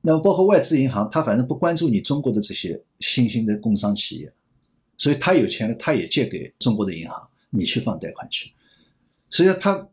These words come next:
互相之间实际上是没有竞争，反而是合作的。但是问题就是说，银行它服务的是新兴的，就像你刚才关注到的一样，它是新兴的对象，而他们原来服务的那些对象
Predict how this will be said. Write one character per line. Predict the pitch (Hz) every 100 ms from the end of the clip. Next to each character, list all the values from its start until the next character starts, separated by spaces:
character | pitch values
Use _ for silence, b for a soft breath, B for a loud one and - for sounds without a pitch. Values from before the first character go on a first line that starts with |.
| _
互 | - 180
相 | 190
之 | 160
间 | 165
实 | 123
际 |
上 | 147
是 | 147 131
没 | 110
有 | 160
竞 | - 123
争， | 123
反 | 131 90
而 | 135
是 | 156
合 | 131 104
作 | 196 208
的。 | - _ _ _ -
但 | 175
是 | - 156 - _ _
问 | 127 120
题 | 117
就 | 110
是 | 101
说， | 107 95 135
银 | 127 156
行 | 120 107 123 _ _
它 | - 110
服 | - 107 104
务 | 107
的 | 104
是 | - 92 - _ _ -
新 | - 110 101
兴 | 107 98
的， | - _ _ _
就 | -
像 | 117 110 90
你 |
刚 | - 110
才 | 107
关 | 101 117 104
注 | 110
到 | 101
的 | - -
一 | 95
样， | - B -
它 | 175
是 | 156
新 | 127 - 123
兴 | 123 127
的 | 101 101 _ _ _ _ -
对 | 117
象， | - - - _ B B B
而 | 123 139
他 | - 175
们 | 175 147
原 | 104 131
来 | 123
服 | 110 104
务 | 107
的 | 113
那 | 107
些 | 104
对 | 98 104
象 | - 98